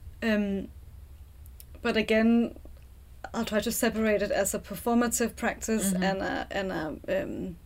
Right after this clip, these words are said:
Speaker 1: like, a movement practice. And in the performative practice, mm, we, we use it in, in, in many ways, but one way is to,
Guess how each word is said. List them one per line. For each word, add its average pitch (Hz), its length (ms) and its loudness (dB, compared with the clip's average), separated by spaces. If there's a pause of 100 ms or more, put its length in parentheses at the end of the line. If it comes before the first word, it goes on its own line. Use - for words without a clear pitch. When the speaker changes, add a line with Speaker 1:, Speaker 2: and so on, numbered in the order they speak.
(160)
Speaker 1:
like, 196 160 -6
a 190 60 -2
movement 220 440 2
practice. - 580 -4 (840)
And 226 120 4
in 220 100 6
the 214 80 2
performative 254 640 6
practice, - 680 -4 (460)
mm, 190 440 -2 (2000)
we, 202 100 -2 (160)
we 202 260 2
use 254 240 10
it 247 80 6
in, 220 80 4
in, 220 220 4
in 214 200 4
many 233 220 6
ways, 202 280 4
but 208 180 -4
one 240 260 6
way 233 380 4 (640)
is - 520 4
to, 202 500 2